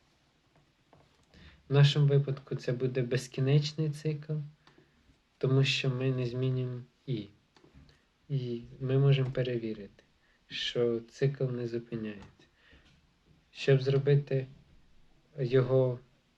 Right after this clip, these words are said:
скінченним, ми можемо знову змінювати крок десять, але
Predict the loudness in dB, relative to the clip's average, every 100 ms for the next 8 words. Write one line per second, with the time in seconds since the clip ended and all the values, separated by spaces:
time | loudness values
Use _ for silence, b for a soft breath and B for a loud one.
0 | _ _ _ _ _ _ _ -16 4 6
1 | 8 4 2 2 -2 0 4 6 6 4
2 | 2 -2 -2 -2 -2 -4 -4 -4 -4 -2
3 | -4 -6 -10 -10 -4 -2 -2 2 2 4
4 | -4 -6 -10 -8 -8